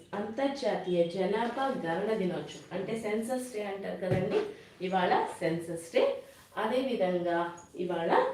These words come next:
ఇంకొకటి, ఇంకొక ప్రత్యేకత కూడా ఉందండి. అష్టమి అన్నాం కదా, ఇవాళ ఏం అష్టమి అంటే మహాకాల భైరవ అష్టమి అండి. ఎందుకంటే ఇవాళ,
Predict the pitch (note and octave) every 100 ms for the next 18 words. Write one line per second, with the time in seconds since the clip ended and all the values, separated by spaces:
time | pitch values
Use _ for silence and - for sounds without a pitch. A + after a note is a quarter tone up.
0 | - A3 A3+ - G#3+ F3+ E3+ G#3 A3+ -
1 | G#3+ - - - - - A3 G#3+ A#3 G#3+
2 | F#3+ F3+ E3 G3+ G3+ E3 D3+ C#3+ C3 -
3 | F3 F3+ F3+ - B3+ C4 A#3 G#3+ G3 F#3+
4 | F3 A3 - - - - - F#3+ - G#3
5 | F3+ F3+ - - - - G#3 G3 F3 D#3
6 | G3 F#4 - - - F3+ G3 - F4 F4
7 | - A3+ G#3 A3 F#3+ F#3+ F#3+ F#3 E3+ E3
8 | - F3 E3 C#3+ C#3+ - - - - -
9 | G3 G#3+ G3+ F#3 F3+ E4+ F3 E3 -